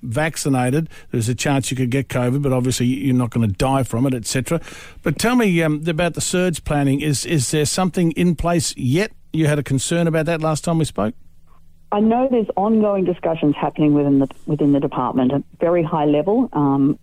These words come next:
Speaker 2: I'm not myself privy to them, but I know our state president is part of those discussions about how things are going to be rolled out, what we can do to protect Tasmania. It's going to take time. Um, we know the funding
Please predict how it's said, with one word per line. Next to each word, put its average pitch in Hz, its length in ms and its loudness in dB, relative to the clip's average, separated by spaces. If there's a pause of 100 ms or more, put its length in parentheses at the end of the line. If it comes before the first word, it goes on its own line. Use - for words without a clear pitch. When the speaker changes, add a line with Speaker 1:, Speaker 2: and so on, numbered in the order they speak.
Speaker 2:
I'm 147 300 2
not 156 160 2 (420)
myself - 420 -2 (100)
privy 165 280 0
to 190 160 0
them, 240 140 2
but 160 120 0
I 143 60 2
know 147 140 2
our 139 180 -2
state - 220 -4
president 151 460 0
is 143 120 -4
part 147 240 -4
of 156 100 -4
those 147 240 0
discussions 147 560 0 (380)
about 156 580 -2 (160)
how 170 480 -2
things 160 240 2
are - 20 -2
going 143 200 0
to 143 60 -8
be 147 60 0
rolled 135 300 0
out, 135 180 -2 (360)
what - 200 -2
we 156 80 0
can 147 260 0
do 143 220 2
to - 100 -6
protect - 440 -6
Tasmania. 143 640 2 (500)
It's - 140 -6
going 156 240 2
to 160 140 -14
take 160 180 -2
time. 226 360 0 (200)
Um, 143 320 2
we 151 120 4
know 151 380 4
the 151 100 0
funding 143 600 2